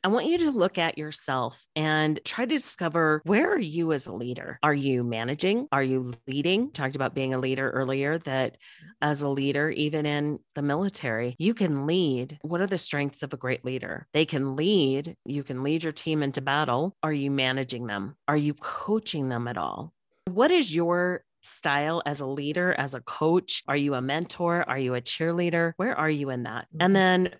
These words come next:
Speaker 1: what are some questions that you can ask your team? If you know you have reviews coming up, if you have a meeting, a particular meeting with an employee,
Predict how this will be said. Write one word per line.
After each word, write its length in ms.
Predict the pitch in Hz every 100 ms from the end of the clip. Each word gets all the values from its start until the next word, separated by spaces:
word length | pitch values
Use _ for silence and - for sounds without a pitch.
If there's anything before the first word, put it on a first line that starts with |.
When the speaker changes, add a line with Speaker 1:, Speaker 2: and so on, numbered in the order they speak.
| _
Speaker 1:
what 340 | - 175 185 320
are 80 | 349
some 220 | - 202
questions 480 | - 143 - 147 123
that 160 | -
you 100 | 143
can 180 | 151 151
ask 280 | 131 135 -
your 80 | 139
team? 380 | 120 160 135 110
If 200 | 131 143
you 160 | 170 226
know 160 | 254
you 220 | 233 175
have 380 | 165 160 156 147 -
reviews 520 | 139 131 156 185 196
coming 360 | - 190 190 185
up, 280 | 175 175 -
if 240 | 147 131
you 320 | 139 143 139
have 560 | 147 139 131 123 127 131 -
a 60 |
meeting, 500 | 139 143 147 160 160
a 60 | 156
particular 440 | 131 - 143 135
meeting 360 | 127 135 139 156
with 160 | 147 135
an 80 |
employee, 720 | 131 120 147 151 143 147 160